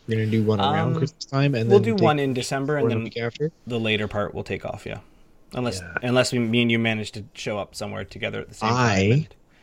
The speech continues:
Speaker 1: can't wait for our Christmas giveaway, but that's something we're gonna talk about now, only now, and then never again until Christmas time. So if
Speaker 2: <laughs> Yeah.
Speaker 1: anybody remembers it come Christmas time, remind us so I don't forget.
Speaker 2: <laughs>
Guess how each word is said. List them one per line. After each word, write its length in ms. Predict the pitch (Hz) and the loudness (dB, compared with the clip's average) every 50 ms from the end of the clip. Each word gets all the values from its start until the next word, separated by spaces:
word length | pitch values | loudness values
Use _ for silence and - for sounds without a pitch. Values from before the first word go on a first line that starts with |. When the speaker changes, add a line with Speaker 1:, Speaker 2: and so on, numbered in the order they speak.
| - _ _ - | -20 _ _ -4
Speaker 1:
can't 360 | - - - 127 107 98 - - | -2 2 4 6 6 4 4 2
wait 400 | 92 98 101 95 92 - - - | 2 4 4 4 4 2 0 -6
for 180 | - - 98 92 | -2 2 2 4
our 100 | 90 90 | 4 2
Christmas 440 | - - - 107 - - 104 95 | 2 4 4 4 4 4 0 0
giveaway, 500 | - - 107 87 90 - 80 78 - - - - - _ - _ _ _ - | 2 2 0 0 2 0 0 0 -2 -6 -10 -14 -20 _ -20 _ _ _ -6
but 140 | - 110 95 | -4 -4 0
that's 220 | - 120 107 - | 0 0 0 0
something 240 | - 113 104 104 101 98 | 0 -2 0 -2 -2 -2
we're 60 | 98 | -2
gonna 120 | 98 92 | -2 -2
talk 300 | 92 - 98 90 90 - | -2 -2 -2 -2 -2 -4
about 240 | - 87 87 87 82 | -4 -2 -2 -2 -2
now, 380 | 92 92 92 95 101 104 98 - | -2 -2 0 2 2 2 2 4
only 300 | - 110 127 131 131 110 | 6 8 10 10 10 8
now, 360 | 98 87 87 87 85 87 95 - - | 8 8 6 6 6 6 4 4 4
and 160 | 90 90 87 | 2 4 4
then 140 | 85 80 82 | 2 0 0
never 280 | 87 90 87 92 92 | -2 -2 0 0 0
again 280 | 92 92 98 92 90 85 | 0 0 0 -2 -2 -2
until 420 | 87 87 87 - - - 73 78 78 | -4 -6 -6 -6 -4 -2 -2 -2 -4
Christmas 420 | - - - - - - 90 85 | -6 -6 -8 -8 -6 -4 -4 -4
time. 280 | - - - 71 - - | -4 -4 -6 -6 -6 -6
So 200 | - - - 64 | -4 -4 -2 -2
if 60 | - | -2
Speaker 2:
<laughs> 40 | 113 | -2
Yeah. 20 | - 98 - | -2 0 2
Speaker 1:
anybody 300 | 107 110 117 113 120 117 | 6 6 8 8 8 8
remembers 480 | 113 123 127 135 139 135 127 113 104 101 | 6 6 6 6 6 6 6 6 6 4
it 160 | 104 - - | 0 0 0
come 160 | 117 110 104 | -2 -2 0
Christmas 300 | 98 113 113 110 107 98 | 2 0 0 0 -2 -6
time, 240 | - - 95 95 101 | -4 -4 -4 -4 -2
remind 360 | 98 98 101 104 104 98 90 | -4 -2 -2 -2 -2 0 -2
us 140 | 85 78 - | -2 -2 -2
so 220 | - - - 92 82 | 0 0 0 0 0
I 60 | 78 | -2
don't 140 | 78 92 98 | -2 -2 -4
forget. 340 | - 95 92 95 90 78 - - - - - - - - - | -4 -4 -4 -2 -4 -6 -6 -10 -14 -14 -14 -14 -10 -6 -6
Speaker 2:
<laughs> 260 | 143 - - 190 - | -6 -2 -2 -4 -2